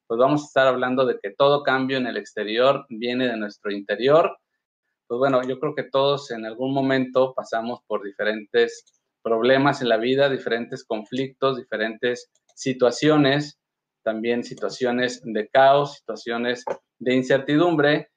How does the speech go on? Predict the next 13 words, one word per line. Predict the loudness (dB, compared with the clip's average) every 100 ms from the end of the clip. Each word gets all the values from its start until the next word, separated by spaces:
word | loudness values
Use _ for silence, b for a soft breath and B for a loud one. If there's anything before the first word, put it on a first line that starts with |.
| _ _
Y | -6
bueno, | 0 0 2
pues | 2
a | 4
veces | 4 2 -4 0
pareciese | 2 2 -2 -6 -4
que | -2 -2 0 -4
estas | -4 -4 -4
situaciones | -6 -8 -4 -2 -2 -4 0
cada | 4 6
vez | 6 2 0
son | -2 -2
más | -2 -4